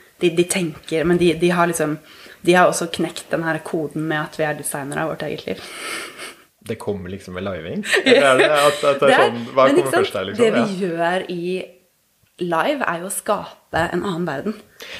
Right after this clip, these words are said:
Speaker 2: Kan ikke du forklare sånn hva live er? For jeg har hørt det
Speaker 1: Ja.
Speaker 2: nevne det en gang, men jeg tror det er
Speaker 1: Ja.
Speaker 2: mange som ikke har hørt om living i det hele tatt. Og jeg, jeg synes
Speaker 1: Yes.
Speaker 2: dette er spennende, for jeg tror dette her er noe som jeg tror også vi kommer inn på nå, som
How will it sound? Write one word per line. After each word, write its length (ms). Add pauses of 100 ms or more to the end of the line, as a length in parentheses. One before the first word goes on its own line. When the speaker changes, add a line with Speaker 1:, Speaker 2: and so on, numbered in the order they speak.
Speaker 2:
Kan 120
ikke 100
du 80
forklare 480
sånn 200
hva 120
live 320
er? 80
For 60
jeg 80
har 80
hørt 160
det 160
Speaker 1:
Ja. 180
Speaker 2:
nevne 200
det 120
en 80
gang, 140
men 120
jeg 60
tror 120
det 80
er 80
Speaker 1:
Ja. 40
Speaker 2:
mange 240
som 140
ikke 200
har 120
hørt 200
om 100
living 360
i 60
det 100
hele 160
tatt. 240
Og 100
jeg, 100
jeg 140
synes 140
Speaker 1:
Yes. 40
Speaker 2:
dette 140
er 120
spennende, 260
for 80
jeg 80
tror 120
dette 200
her 160
er 140 (360)
noe 100
som 140
jeg 100 (220)
tror 200
også 100
vi 80
kommer 220
inn 100
på 120
nå, 120
som 100